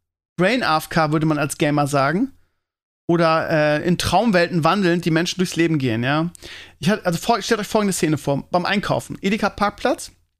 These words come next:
Ihr wisst, die Parkplätze sind nicht immer parallel, sondern in den Seitenstraßen sind die auch mal, ähm, in einem rechten Winkel zu dem anderen sonst.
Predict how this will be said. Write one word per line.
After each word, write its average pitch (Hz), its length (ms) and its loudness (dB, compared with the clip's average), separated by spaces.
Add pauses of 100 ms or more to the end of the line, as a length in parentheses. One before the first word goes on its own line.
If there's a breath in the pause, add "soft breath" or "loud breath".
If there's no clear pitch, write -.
(500)
Ihr 156 100 2
wisst, 185 140 -2
die 165 60 2
Parkplätze 190 400 -2
sind 180 120 -4
nicht 226 120 -2
immer 208 160 2
parallel, 185 640 0 (340 loud breath)
sondern 175 300 0
in 175 100 4
den 165 180 2
Seitenstraßen 247 1160 0 (200)
sind 196 200 0
die 202 80 0
auch 202 180 0
mal, 208 440 2 (360 loud breath)
ähm, 175 380 2
in 202 80 0
einem 180 80 2
rechten 190 340 0
Winkel 180 420 2
zu - 200 0
dem 151 100 2
anderen 131 460 2
sonst. - 560 -6